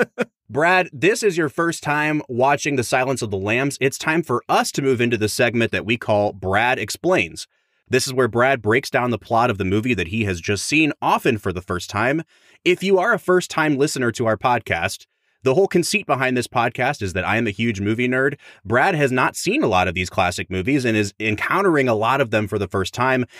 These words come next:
and we drink whiskey together while we talk about it. So, Brad, this is your shining opportunity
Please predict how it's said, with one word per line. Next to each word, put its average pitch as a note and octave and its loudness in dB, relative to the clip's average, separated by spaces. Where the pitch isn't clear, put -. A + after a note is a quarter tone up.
and A2 -2
we A2+ 0
drink A#2+ 0
whiskey C3+ 0
together A2 2
while G2 2
we G2 -2
talk F2+ -2
about D2 -10
it. - -20
So, B2+ 2
Brad, D3+ 2
this F3 2
is D3 0
your C#3+ 2
shining D#3+ 2
opportunity A#2 -2